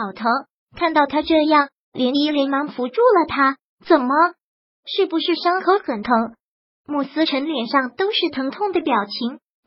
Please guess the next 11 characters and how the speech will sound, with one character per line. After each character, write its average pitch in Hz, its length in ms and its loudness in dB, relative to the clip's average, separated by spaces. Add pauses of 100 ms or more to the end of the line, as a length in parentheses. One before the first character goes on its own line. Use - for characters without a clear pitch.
指 285 120 -4
着 285 140 0
自 285 180 -4
己 240 180 -6
受 311 200 -2
伤 311 200 0
的 359 60 0
右 349 220 4
腿 240 360 -4 (220)
：“好 277 280 2
疼 262 320 2